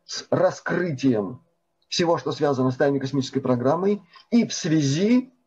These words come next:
с вариантами преобразования человеческого сообщества. И здесь очень важно понимать следующее.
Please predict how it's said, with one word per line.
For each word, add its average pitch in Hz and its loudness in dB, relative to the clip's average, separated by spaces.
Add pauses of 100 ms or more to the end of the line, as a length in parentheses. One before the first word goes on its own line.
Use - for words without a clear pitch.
(200)
с - -8
вариантами 156 0 (680)
преобразования 180 0 (400)
человеческого 185 0 (260)
сообщества. 165 -2 (280)
И 196 2
здесь 143 -2
очень 185 0
важно 165 -2
понимать 156 -2
следующее. 127 -4